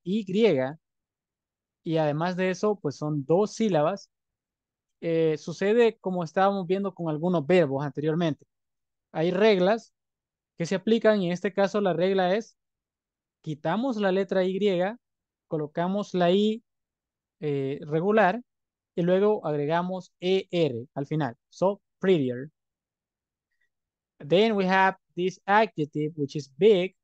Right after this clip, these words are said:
that is just one, uh, one syllable only, and it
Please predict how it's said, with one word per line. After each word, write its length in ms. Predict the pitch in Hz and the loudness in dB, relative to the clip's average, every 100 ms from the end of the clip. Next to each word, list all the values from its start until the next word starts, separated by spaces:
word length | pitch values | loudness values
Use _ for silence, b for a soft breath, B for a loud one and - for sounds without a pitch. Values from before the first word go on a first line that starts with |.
| _ 156 | _ -6
that 140 | 160 | -4
is 120 | 170 | -4
just 220 | 170 170 | -4 -6
one, 540 | 143 139 190 220 226 214 _ _ _ | -4 -2 2 2 0 -4 _ _ _
uh, 360 | 156 165 160 156 - _ _ _ _ _ _ _ _ _ _ _ | -2 2 2 -2 -8 _ _ _ _ _ _ _ _ _ _ _
one 300 | 170 180 202 | -6 -4 -4
syllable 640 | - 240 196 139 160 190 - - | 0 4 6 4 0 -4 -8 -2
only, 480 | 214 156 165 226 - _ _ _ _ _ _ _ _ - | 0 0 -2 -6 -12 _ _ _ _ _ _ _ _ -2
and 380 | 175 180 175 180 | 2 4 4 2
it 180 | 190 | -2